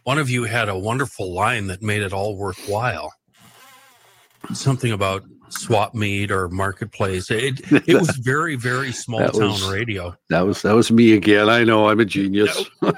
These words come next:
Speaker 1: yeah, that was brilliant, John. Uh, and that made it, that made everything okay in my mind.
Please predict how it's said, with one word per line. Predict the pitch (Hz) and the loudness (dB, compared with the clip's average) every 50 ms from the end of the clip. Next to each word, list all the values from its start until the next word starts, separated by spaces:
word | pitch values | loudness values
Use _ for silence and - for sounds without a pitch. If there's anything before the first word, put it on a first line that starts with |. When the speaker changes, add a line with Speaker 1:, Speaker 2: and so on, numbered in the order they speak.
| - - | -2 -2
Speaker 1:
yeah, | - 143 165 160 | -2 0 0 0
that | 127 135 170 | 0 -2 -2
was | 175 156 - - | -2 -4 -4 -2
brilliant, | - 139 135 143 151 139 - 104 - | -2 -2 -2 0 -2 -6 -6 -8 -4
John. | - - 110 110 110 107 - - 120 | -2 -2 0 0 -2 -6 -10 -8 -4
Uh, | 127 117 113 110 104 107 104 _ - 127 - _ - | -2 -2 0 -2 -2 -4 -6 _ -6 -6 -6 _ -2
and | 143 131 135 139 | -2 -2 0 0
that | 143 139 151 143 | -2 -4 -4 -4
made | 135 143 139 135 | -4 -4 -2 -2
it, | 135 131 131 127 | -4 -4 -6 -6
that | 120 123 127 123 131 | -6 -4 -4 -4 -4
made | 127 127 120 110 | -4 -4 -4 -4
everything | 113 113 117 113 120 113 107 | -4 -4 -4 -4 -4 -4 -4
okay | 104 104 101 - - 117 113 113 | -6 -8 -8 -8 -6 -6 -4 -4
in | 104 90 | -4 -6
my | 92 95 92 95 | -6 -6 -6 -6
mind. | 95 95 95 95 90 90 87 | -6 -8 -8 -8 -8 -10 -12